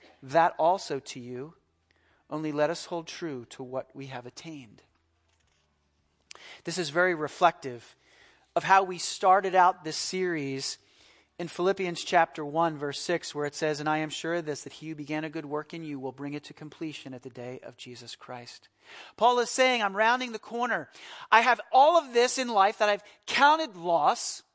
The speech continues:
And in spite of the fact that I'm sitting in a Roman prison right now, not sure of what will happen to me, I, although I'm not perfect, I haven't completed the course yet. I press on,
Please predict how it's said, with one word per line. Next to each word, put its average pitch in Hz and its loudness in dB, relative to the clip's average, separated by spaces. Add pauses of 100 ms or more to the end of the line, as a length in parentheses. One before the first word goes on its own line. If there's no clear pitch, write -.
(380)
And 254 2
in 277 0
spite 302 8
of 370 -2
the 359 -4
fact 302 8
that 285 -2
I'm 262 4
sitting 311 2
in 285 0
a 240 2
Roman 254 2
prison 208 -2
right 208 6
now, 196 0 (340)
not 285 4
sure 359 0
of 302 -4
what 302 4
will 302 -4
happen 226 0
to 165 -14
me, 151 -8 (400)
I, 277 6 (340)
although 254 6
I'm 320 4
not 233 2
perfect, 202 -2
I 240 6
haven't 269 2
completed 247 -8
the 226 -8
course 240 -4
yet. 185 2 (500)
I 240 2 (180)
press - -4 (380)
on, 123 -8